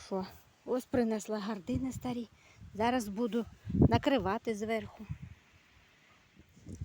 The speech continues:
Ось щось отаке вийшло. Там, де важкіші, я поставила дуги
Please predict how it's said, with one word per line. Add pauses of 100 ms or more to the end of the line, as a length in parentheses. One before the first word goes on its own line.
(440)
Ось (160)
щось
отаке (420)
вийшло. (2000)
Там,
де
важкіші, (1600)
я
поставила (1300)
дуги